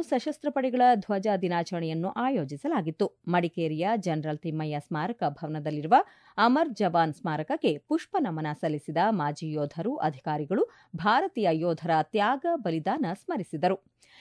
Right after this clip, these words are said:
ಈ ಸಂದರ್ಭದಲ್ಲಿ ಮಾತನಾಡಿದ ನಿವೃತ್ತ ಮೇಜರ್ ಜನರಲ್ ಕೆ ಸಿ ಕಾರ್ಯಪ್ಪ, ಸಾವಿರದ ಒಂಬೈನೂರ ನಲವತ್ತೊಂಬತ್ತರಿಂದ ಪ್ರತಿ ವರ್ಷವೂ ಡಿಸೆಂಬರ್ ಏಳರಂದು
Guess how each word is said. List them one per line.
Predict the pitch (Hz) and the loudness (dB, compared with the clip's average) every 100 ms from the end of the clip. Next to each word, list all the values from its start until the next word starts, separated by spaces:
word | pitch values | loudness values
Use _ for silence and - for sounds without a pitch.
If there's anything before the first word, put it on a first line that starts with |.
| - | -6
ಈ | 247 | -2
ಸಂದರ್ಭದಲ್ಲಿ | 277 277 277 294 285 269 277 | 2 2 2 -2 -2 0 0
ಮಾತನಾಡಿದ | 196 165 180 170 165 202 | 0 -2 -4 -4 0 0
ನಿವೃತ್ತ | 220 165 160 160 156 | 2 0 -2 -2 -2
ಮೇಜರ್ | 160 165 160 190 180 | -2 -4 -4 -4 -4
ಜನರಲ್ | 165 156 151 240 | -4 -4 -2 -4
ಕೆ | 277 165 | -2 -4
ಸಿ | 151 156 | -4 -6
ಕಾರ್ಯಪ್ಪ, | - 151 180 254 226 143 _ - - | -2 -2 -2 4 6 6 _ -20 4
ಸಾವಿರದ | 285 285 254 | 8 8 8
ಒಂಬೈನೂರ | 254 294 381 359 285 285 | 4 2 -2 0 2 2
ನಲವತ್ತೊಂಬತ್ತರಿಂದ | 240 196 196 180 208 302 254 214 208 220 233 | 2 0 2 0 0 -4 -4 -2 2 2 2
ಪ್ರತಿ | 202 285 262 | 0 0 -2
ವರ್ಷವೂ | 294 320 - 285 294 330 | -2 -2 -2 -2 -2 -2
ಡಿಸೆಂಬರ್ | 254 185 190 175 170 | -2 -2 0 0 0
ಏಳರಂದು | 196 262 339 233 190 | 0 0 -2 -4 -2